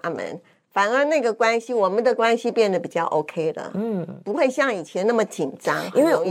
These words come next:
Speaker 1: 紧张。
Speaker 2: 我，我觉得事情没有对错，
Speaker 1: 对。
Speaker 2: 在那个当下真的没有对错跟好坏，
Speaker 1: 嗯。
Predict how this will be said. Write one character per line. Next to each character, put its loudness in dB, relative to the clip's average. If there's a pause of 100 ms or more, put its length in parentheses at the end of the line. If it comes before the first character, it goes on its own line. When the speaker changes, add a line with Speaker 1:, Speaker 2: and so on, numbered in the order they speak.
Speaker 1:
紧 0
张。 0
Speaker 2:
我， 2 (120)
我 4
觉 0
得 -4
事 -2
情 -4
没 -2
有 -4
对 2
错， -4 (180)
Speaker 1:
对。 -14
Speaker 2:
在 2
那 2
个 4
当 -2
下 -6
真 0
的 0
没 0
有 -2
对 4
错 2
跟 -2
好 -2
坏， 0
Speaker 1:
嗯。 -20